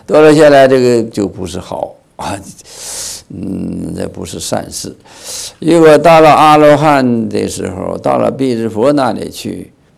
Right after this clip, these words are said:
到了无余涅盘那里去呢，是比人间天上好的多了，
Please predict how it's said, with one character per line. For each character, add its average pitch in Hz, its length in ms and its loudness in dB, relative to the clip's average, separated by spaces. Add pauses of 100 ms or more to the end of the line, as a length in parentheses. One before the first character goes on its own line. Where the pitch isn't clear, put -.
(480)
到 117 160 -4
了 107 100 -4
无 110 220 -4
余 127 120 -2
涅 117 220 -4
盘 98 240 -6
那 110 160 -6
里 - 180 -10
去 92 340 -12
呢， 85 280 -16 (1700)
是 - 240 -12
比 85 440 -12
人 123 280 -6
间 98 300 -8
天 123 300 -6
上 120 260 -8
好 - 260 -12
的 80 140 -14
多 82 260 -14
了， - 280 -16